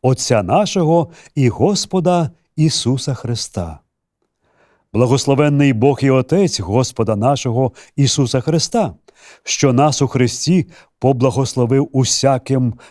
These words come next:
благословенням духовним у небесах.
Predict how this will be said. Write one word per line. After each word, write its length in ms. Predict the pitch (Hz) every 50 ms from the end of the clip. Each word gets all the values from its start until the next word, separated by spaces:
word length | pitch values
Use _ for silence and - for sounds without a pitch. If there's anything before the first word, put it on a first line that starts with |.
| -
благословенням 1080 | - 98 123 131 110 127 117 - - 120 120 107 135 151 151 143 139 139 143 139 131 113
духовним 680 | 98 120 - - 156 175 190 180 165 160 165 165 156 131 - _ _ _ _ -
у 100 | 117 117
небесах. 680 | 117 110 98 95 - - 95 82 73 - - _ _